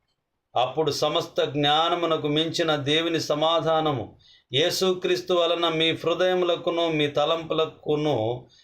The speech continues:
కావలి ఉండును." ఎప్పుడుంటది?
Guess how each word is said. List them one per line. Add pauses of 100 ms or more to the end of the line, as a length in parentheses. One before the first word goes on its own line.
(160)
కావలి
ఉండును." (560)
ఎప్పుడుంటది?